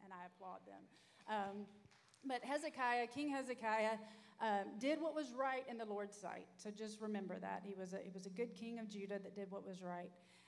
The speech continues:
And it says, as starting in verse one in Isaiah thirty-eight, "About that time Hezekiah became deathly ill, and the prophet Isaiah went to visit him."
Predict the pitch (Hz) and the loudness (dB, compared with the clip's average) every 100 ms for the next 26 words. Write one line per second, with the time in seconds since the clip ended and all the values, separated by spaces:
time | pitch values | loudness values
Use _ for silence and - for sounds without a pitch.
0 | - _ _ 226 233 - 247 214 196 190 | -20 _ _ -4 -4 -4 2 4 2 -2
1 | 220 208 208 233 226 240 226 220 226 226 | -2 -2 0 2 2 2 0 2 0 0
2 | 202 202 196 196 208 202 208 202 196 180 | -2 -2 -2 -2 0 0 0 -2 -2 -2
3 | 185 - - 226 220 277 294 269 269 - | -4 -8 -10 -6 0 0 2 2 2 -2
4 | 226 220 226 214 202 247 269 262 233 233 | -4 -2 -2 -6 -6 -4 -4 -4 -2 0
5 | 247 247 - 269 269 254 240 233 247 262 | 0 -4 -8 -6 -4 -2 -2 -4 -8 -8
6 | 196 185 185 185 - - - 220 208 214 | -6 -4 -4 -8 -14 -20 -6 -2 -2 -4
7 | - 330 359 - 196 - 208 180 214 254 | 2 2 2 -4 -6 -2 -4 -2 -2 0
8 | 185 185 208 - _ _ _ _ _ _ | -2 -4 -8 -14 _ _ _ _ _ _
9 | 247 285 285 254 247 202 165 175 175 | -6 -4 -6 0 0 -2 -8 -10 -12